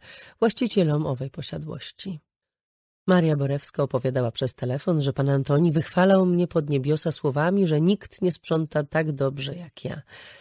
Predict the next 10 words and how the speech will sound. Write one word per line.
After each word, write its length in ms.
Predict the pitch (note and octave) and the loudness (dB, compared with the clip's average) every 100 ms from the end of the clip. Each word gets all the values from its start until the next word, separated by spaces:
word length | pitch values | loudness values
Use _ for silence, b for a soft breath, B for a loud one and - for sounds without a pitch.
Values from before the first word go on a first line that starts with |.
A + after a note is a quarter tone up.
| B B B _ _ _ - | B B B _ _ _ -2
Szczerze 240 | B3 A3 | 2 4
mówiąc, 540 | G#3+ G#3 G3 - - - | 6 6 6 4 -2 0
nie 160 | E3+ | 2
lubię 240 | F3 E3 D3+ | 2 0 0
wyrazu 380 | D3 C#3+ C3 | 2 0 0
sprząta. 800 | B2+ - - - D3 C#3 E3+ D3+ - _ _ _ | -4 -6 -6 -8 -8 -8 -10 -10 -12 _ _ _
Wolę 480 | D3+ D#3 D#3 D3 D3 | -2 2 4 4 2
dba 260 | D3+ F3+ F#3 | 2 2 2
o 80 | |
porządek, 920 | E3 E3 C3+ - - E3+ E3+ - - | 0 -2 0 -2 -6 -10 -12 -16 -20